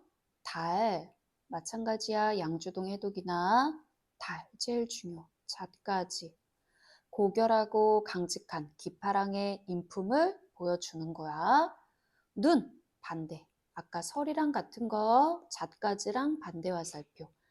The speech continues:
시련, 역경 다 같은 거고. 어, 눈, 눈이라도 덮지 못할 화랑의 우두머리여, 고깔이여, 화랑의 우두머리, 기파랑. 이 작품은 어때?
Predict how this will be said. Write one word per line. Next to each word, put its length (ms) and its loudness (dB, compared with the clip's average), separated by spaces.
시련, 640 2
역경 720 2
다 120 -10
같은 340 -14
거고. 340 -14
어, 480 -2
눈, 480 4
눈이라도 880 4
덮지 400 -6
못할 680 0
화랑의 800 0
우두머리여, 1040 -4
고깔이여, 800 -4
화랑의 720 -4
우두머리, 600 -8
기파랑. 460 -12
이 80 -2
작품은 480 0
어때? 380 -4